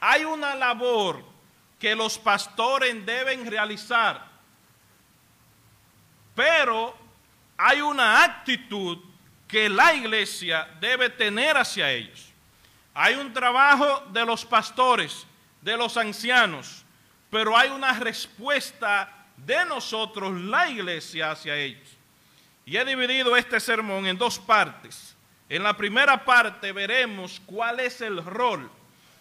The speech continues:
la responsabilidad de los pastores, ancianos u obispos, según este pasaje, porque hay muchas otras, pero según este pasaje.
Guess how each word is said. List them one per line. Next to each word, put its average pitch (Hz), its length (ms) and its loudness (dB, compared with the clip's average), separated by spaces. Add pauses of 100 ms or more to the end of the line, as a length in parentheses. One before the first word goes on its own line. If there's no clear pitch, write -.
(120)
la 190 180 2
responsabilidad 226 1400 -2 (360)
de 196 200 -4
los 208 220 -6
pastores, 247 720 -2
ancianos 202 680 -4
u 294 180 -2
obispos, 220 880 -2 (540)
según 208 500 -4
este 233 320 -4
pasaje, 202 640 -2 (280)
porque 175 360 -8
hay 196 160 0
muchas 214 460 -8
otras, 202 520 -6 (360)
pero 180 240 -2
según 196 380 -6
este 214 240 -8
pasaje. 226 580 -4